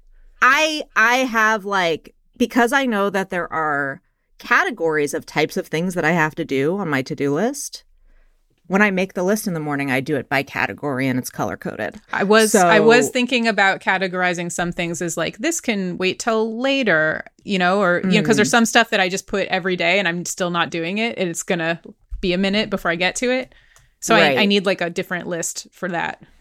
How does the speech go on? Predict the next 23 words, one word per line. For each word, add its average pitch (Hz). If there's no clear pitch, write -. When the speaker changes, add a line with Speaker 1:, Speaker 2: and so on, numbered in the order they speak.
Speaker 1:
For 285
me, 285
it's 339
like, 240
there 208
is 214
stuff 208
that 208
it's 190
like, 175
okay, 185
there 170
is 156
stuff -
in 185
the 170
garden, 190
there's 156
housekeeping 208
stuff, 202
Speaker 2:
Mm-hmm. 233
Speaker 1:
there's, 196
like, 147